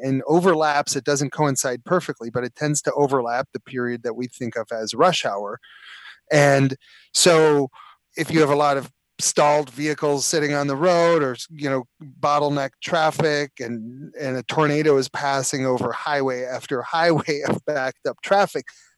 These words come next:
that is a emergency management nightmare right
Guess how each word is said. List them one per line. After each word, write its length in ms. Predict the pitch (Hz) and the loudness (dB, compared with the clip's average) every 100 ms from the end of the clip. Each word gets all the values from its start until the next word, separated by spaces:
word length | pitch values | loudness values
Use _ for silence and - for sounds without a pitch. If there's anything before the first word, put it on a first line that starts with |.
| _ | _
that 180 | 160 202 | 4 4
is 140 | 208 170 | 4 2
a 260 | 160 156 147 _ _ - | -2 -2 -8 _ _ -4
emergency 560 | 147 165 160 156 - | 2 2 2 -2 0
management 600 | 147 143 139 127 127 123 | 0 0 0 -2 -4 -4
nightmare 540 | 127 170 135 117 98 - _ _ - | -2 -2 -2 -8 -14 -20 _ _ -8
right 200 | 135 | -6